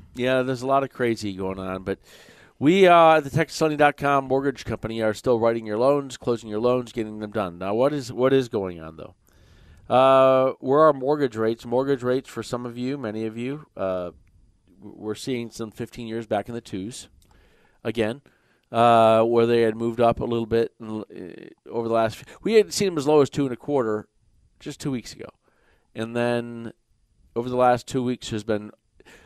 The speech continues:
there's been wild swings within one day. You've seen the stock market going up and down, so have mortgage rates.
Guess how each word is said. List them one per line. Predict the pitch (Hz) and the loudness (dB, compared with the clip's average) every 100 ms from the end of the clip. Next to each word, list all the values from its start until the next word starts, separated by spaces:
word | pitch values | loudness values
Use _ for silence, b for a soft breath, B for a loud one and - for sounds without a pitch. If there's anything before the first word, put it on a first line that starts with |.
| b | b
there's | 147 156 | -2 4
been | 160 143 | 4 4
wild | 139 143 147 131 | 6 8 6 4
swings | - 147 135 120 | -4 -4 -4 -4
within | 123 117 117 113 | -2 -2 -4 -2
one | 110 107 | -4 0
day. | 113 113 | 0 2
You've | 113 | 0
seen | 160 | -4
the | 139 | -6
stock | - 135 131 | 2 2 2
market | 131 120 110 | -2 -6 -4
going | 113 110 | -2 -2
up | - | -4
and | 117 | -4
down, | 107 107 | -4 -6
so | - 180 | 0 2
have | 131 | 2
mortgage | 110 101 107 92 | 2 -2 -2 -4
rates. | 90 85 - - - | -6 -8 -10 -18 -20